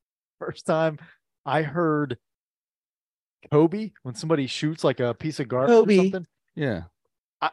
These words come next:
Speaker 1: I mean, was, like, ten years ago.
Speaker 2: Yeah.
Speaker 1: When I, when I first started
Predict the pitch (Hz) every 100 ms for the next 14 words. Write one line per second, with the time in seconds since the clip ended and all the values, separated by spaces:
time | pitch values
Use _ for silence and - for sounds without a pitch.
0 | - 175 160 156 151 131 139 139 135 -
1 | - _ _ _ _ _ _ _ _ _
2 | _ _ - 143 139 151 180 185 180 -
3 | _ - 85 80 _ 147 151 139 - 143
4 | 143 131 160 151 175 156 151